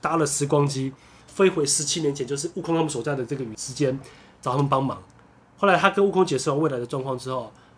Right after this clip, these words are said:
悟空跟达尔就很兴奋，想说：“怎么会有人跟我长得一样，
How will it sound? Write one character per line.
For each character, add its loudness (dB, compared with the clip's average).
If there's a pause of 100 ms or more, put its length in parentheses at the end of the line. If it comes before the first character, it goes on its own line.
(140)
悟 0
空 -2
跟 4
达 0
尔 -2
就 0
很 -4
兴 -6
奋， -8
想 -16
说 -6 (360)
：“怎 -4
么 0
会 6
有 8
人 4
跟 0
我 2
长 -6
得 -8
一 -12
样， 2